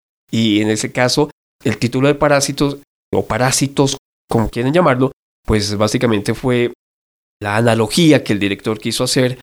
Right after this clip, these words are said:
alrededor de lo que realmente comete un parásito cuando llega al cuerpo de un ser vivo que se convierte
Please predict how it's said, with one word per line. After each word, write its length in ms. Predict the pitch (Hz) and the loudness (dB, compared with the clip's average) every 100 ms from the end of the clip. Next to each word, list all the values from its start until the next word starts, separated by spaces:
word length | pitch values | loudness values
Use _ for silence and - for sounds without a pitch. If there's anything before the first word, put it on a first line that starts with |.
| _ _ | _ _
alrededor 520 | 110 101 95 95 101 | -4 -2 0 0 0
de 80 | 123 | 0
lo 100 | 123 | 0
que 140 | 113 | -2
realmente 440 | 101 117 139 147 170 | -2 0 2 2 0
comete 320 | 127 113 147 | 0 -2 -2
un 60 | 143 | 2
parásito 460 | 151 139 139 135 | 2 2 0 -2
cuando 160 | 135 101 | -4 -6
llega 280 | 95 113 135 | -4 0 -2
al 280 | - 113 101 | -2 -4 -4
cuerpo 440 | 123 113 - 127 | -2 -2 0 0
de 100 | 127 | 0
un 240 | 107 101 104 | -2 -2 -2
ser 240 | 127 120 | 0 0
vivo 320 | 120 127 123 - _ _ | 0 2 0 -2 _ _
que 80 | - | -8
se 120 | 110 | -6
convierte 360 | 123 107 107 127 | -4 -2 -2 -2